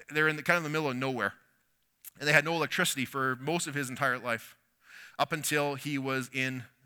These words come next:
a se-, a senior in high school. At that point, the Rural Electric Administration Company came by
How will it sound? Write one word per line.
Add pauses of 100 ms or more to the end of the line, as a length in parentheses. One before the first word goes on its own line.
(240)
a
se-,
a
senior
in
high
school. (680)
At
that
point, (480)
the
Rural
Electric
Administration
Company
came
by